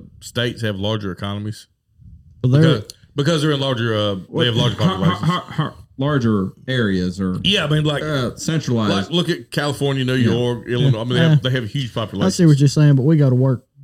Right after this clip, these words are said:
Speaker 3: But if half of them are on
Speaker 1: Yeah.
Speaker 3: the street,
Speaker 2: Except
Speaker 3: how
Speaker 2: me
Speaker 3: is
Speaker 2: and
Speaker 3: that
Speaker 2: Gary.
Speaker 3: gonna
Speaker 1: So,
Speaker 2: Me and Gary don't get up and
Speaker 1: hey,
Speaker 2: go to work.
Speaker 1: so the political
Speaker 3: Nope.
Speaker 1: bombshell of the day. Did,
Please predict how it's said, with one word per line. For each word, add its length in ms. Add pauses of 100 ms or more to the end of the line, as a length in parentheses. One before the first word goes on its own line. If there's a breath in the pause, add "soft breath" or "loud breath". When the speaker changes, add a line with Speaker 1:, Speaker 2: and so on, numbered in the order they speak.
Speaker 3:
But 100
if 120
half 240
of 100
them 40
are 80
on 80
Speaker 1:
Yeah. 60
Speaker 3:
the 60
street, 320
Speaker 2:
Except 240
Speaker 3:
how 60
Speaker 2:
me 80
Speaker 3:
is 80
Speaker 2:
and 80
Speaker 3:
that 20
Speaker 2:
Gary. 160
Speaker 3:
gonna 100
Speaker 1:
So, 360 (200)
Speaker 2:
Me 120
and 80
Gary 180
don't 140
get 100
up 80
and 80
Speaker 1:
hey, 60
Speaker 2:
go 40
to 60
work. 240
Speaker 1:
so 260
the 140
political 680
Speaker 3:
Nope. 220 (800)
Speaker 1:
bombshell 600
of 100
the 100
day. 260
Did, 200